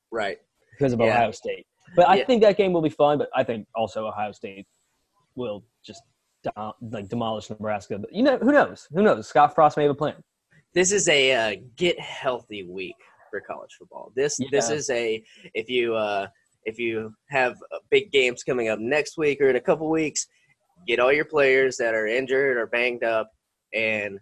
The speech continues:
Speaker 1: you know, let some of these young guys play. Let some of, uh, these Jacob Copelands in, you know, let some of these, um, you know, Diabates in, you know, if you're speaking about Florida. So that's, that's what I'm looking forward to this week is seeing some younger guys play for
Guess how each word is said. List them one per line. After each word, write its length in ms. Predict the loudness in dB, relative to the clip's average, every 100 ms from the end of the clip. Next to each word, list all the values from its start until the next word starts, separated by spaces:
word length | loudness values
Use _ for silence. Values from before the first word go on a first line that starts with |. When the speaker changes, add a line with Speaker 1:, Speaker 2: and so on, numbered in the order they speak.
| _ _ _ -10
Speaker 1:
you 160 | -6 -4
know, 280 | -4 -6 -4
let 160 | -4
some 120 | 0 2
of 60 |
these 220 | 2 2
young 180 | 2 2
guys 300 | 4 2 0
play. 280 | -4 -6 -6
Let 220 | -8 -8
some 160 | -6 -6
of, 160 | -4
uh, 220 | -4 -2 -2
these 280 | -4 -8
Jacob 340 | -4 -4 -4 -8
Copelands 580 | -4 -4 -2 -4 -4 -4
in, 460 | -2 0 -2 -2 -2
you 100 | -4
know, 360 | -2 -4 -4 -6
let 200 | -10 -10
some 180 | -8 -8
of 60 | -4
these, 400 | -4 -4 -6 -14 _ _ _ -4
um, 480 | 0 0 -2 -6 -12 _ -6
you 120 | -2
know, 120 | -2
Diabates 880 | -2 -2 2 2 2 0 -4 -4 -6
in, 380 | -8 -8 -10 -10
you 120 | -6
know, 160 | -4 -4
if 180 | -6
you're 100 | -8
speaking 360 | -10 -6 -6 -6
about 260 | -6 -8 -8
Florida. 460 | -6 -2 -2 -4
So 340 | -6 -6 -6 -8 _ _ _
that's, 200 | 0 0 2
that's 180 | 0 2
what 120 | 0
I'm 100 | 0
looking 220 | -2 -6
forward 320 | -6 -6 -6 -6
to 380 | -6 -6 -6 -12 _ -6
this 200 | -4 -6
week 140 | -8
is 140 | -10 -8
seeing 240 | -10 -10
some 180 | -12 -10
younger 320 | -10 -10 -10
guys 280 | -10 -10 -12
play 200 | -10 -10 -12
for 140 | -18